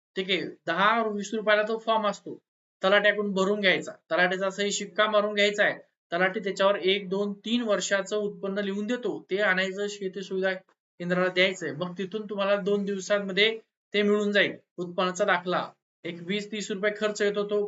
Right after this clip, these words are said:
फॉर्म साठी, एक दहा रुपये समजून घ्या. आणि त्या ठिकाणी उत्पन्नाचा दाखला काढण्यात तहसीलला, तो जो शेती सुविधा केंद्रावाला काय तुमच्याकडून पन्नास एक रुपये घेत असेल तेवढा, त्याच्या व्यतिरिक्त खर्च येत नाही. याला एक साधारणतः खूप जर झालं तर तीन दिवस जास्त लागतात, जास्तीत जास्त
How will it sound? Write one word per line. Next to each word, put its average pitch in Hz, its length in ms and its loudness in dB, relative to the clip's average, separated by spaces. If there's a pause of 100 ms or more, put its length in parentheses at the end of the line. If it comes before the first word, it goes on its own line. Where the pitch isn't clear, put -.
(120)
फॉर्म 208 180 2
साठी, 208 260 2
एक 202 160 -6
दहा 202 180 4
रुपये 208 200 -2
समजून 196 320 -2
घ्या. 151 160 -6 (500)
आणि 175 240 -4
त्या 196 120 4
ठिकाणी 196 320 0
उत्पन्नाचा 190 420 -4
दाखला 185 340 0
काढण्यात 185 360 -2
तहसीलला, 185 520 0 (560)
तो 196 100 2
जो 196 160 -2
शेती 202 320 -6
सुविधा 190 380 0
केंद्रावाला 185 460 2
काय 190 220 2
तुमच्याकडून 185 460 -4 (280)
पन्नास 175 300 -2
एक 180 60 -4
रुपये 175 200 -2
घेत 170 100 -2
असेल 170 260 -4 (120)
तेवढा, 165 280 -4 (380)
त्याच्या 160 240 -2
व्यतिरिक्त 180 400 -4 (100)
खर्च 156 280 -4
येत 160 220 -4
नाही. 147 160 -2
याला 170 200 0
एक 175 200 -6
साधारणतः 175 540 -4
खूप 202 200 -8
जर 220 100 2
झालं 202 340 2 (600)
तर 208 120 4 (100)
तीन 226 200 2
दिवस 214 180 0
जास्त 190 340 -2
लागतात, 143 260 -2
जास्तीत 170 360 -4
जास्त 196 260 0